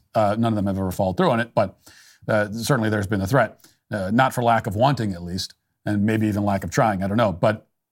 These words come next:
um, you know, I always think this argument is, is interesting because it's, if we were to take it literally, it's really an argument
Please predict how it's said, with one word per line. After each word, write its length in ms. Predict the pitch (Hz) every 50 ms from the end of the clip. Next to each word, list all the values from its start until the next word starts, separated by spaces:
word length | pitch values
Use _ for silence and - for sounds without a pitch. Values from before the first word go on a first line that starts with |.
| _ _ _ _ _ _ _ _ _ _ _ _ _ _ _ _ _ _ _ _ _ _ _ _ -
um, 400 | 123 120 117 107 110 110 110 _ _ _ _ _ _ _ _ _ _ _ _ _
you 80 | - 127
know, 60 | 113
I 160 | 113 123 -
always 180 | 151 185 180 -
think 120 | 170 160
this 120 | 139 127 135
argument 380 | 127 127 123 113 113 110 104
is, 180 | 101 95 - -
is 140 | - 107 90
interesting 760 | 107 113 110 - 110 101 101 98 - - 110 101 98 92 - _ _ _ _ _ _ _ _ _ _ _ _ _
because 500 | - 110 - 123 117 110 110 95 - - _
it's, 360 | 117 110 - - - - - _ _ _ _ _ _ _ _ _ _ _ _ _ _ _
if 160 | 117 110 -
we 40 | 131
were 100 | 127 127
to 40 | 120
take 240 | 117 - 170 160 -
it 100 | 127 110
literally, 680 | 110 131 156 143 131 113 104 98 95 85 82 90 90 -
it's 180 | - 110 104 -
really 280 | 123 131 139 143 131 117
an 100 | 113 113 -
argument 600 | 110 113 120 120 110 117 113 110 107 101 101